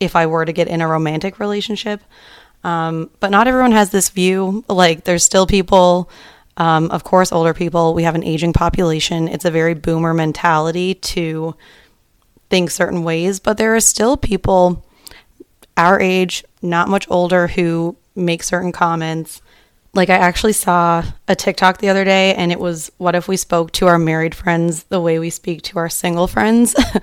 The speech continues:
<laughs> And it really got me thinking, and I posted a question on my Instagram of, "What are some annoying comments that people make about your relationship status?"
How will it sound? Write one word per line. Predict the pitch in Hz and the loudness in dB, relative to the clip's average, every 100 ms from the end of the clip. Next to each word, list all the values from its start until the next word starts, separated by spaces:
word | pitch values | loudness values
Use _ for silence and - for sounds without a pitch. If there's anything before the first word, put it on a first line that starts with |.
| - | -6
<laughs> | - - - | -16 -18 -2
And | 190 190 | 2 2
it | 180 | 2
really | 180 190 247 | 0 0 2
got | 226 208 | 0 0
me | 196 | 0
thinking, | 190 - 180 175 196 196 202 | -2 -6 -6 -6 -6 -6 -6
and | 180 170 165 165 165 - - - - _ - | -4 -2 -2 -2 -6 -10 -20 -20 -20 _ -2
I | 185 | -2
posted | - 180 175 - 190 185 165 - _ _ _ | 0 -2 -4 -6 -4 -4 -8 -16 _ _ _
a | 180 | -6
question | - 156 - 170 | 0 0 2 -2
on | 160 | 0
my | 160 | -2
Instagram | 160 - 165 160 160 | -4 -4 -2 -2 -2
of, | 160 147 156 _ _ | -4 -4 -10 _ _
"What | 180 175 | -2 2
are | 165 | 2
some | 165 175 | -2 -6
annoying | 165 156 156 | -4 -6 -8
comments | - 160 160 165 | -8 -6 -4 -6
that | - | -10
people | - 165 165 | -8 -4 -2
make | 160 156 - - | 0 -2 -4 0
about | 165 165 | 2 4
your | 170 | 2
relationship | 165 160 175 202 190 196 | 2 0 -2 -2 -2 -4
status?" | - 208 214 226 | -2 0 0 -4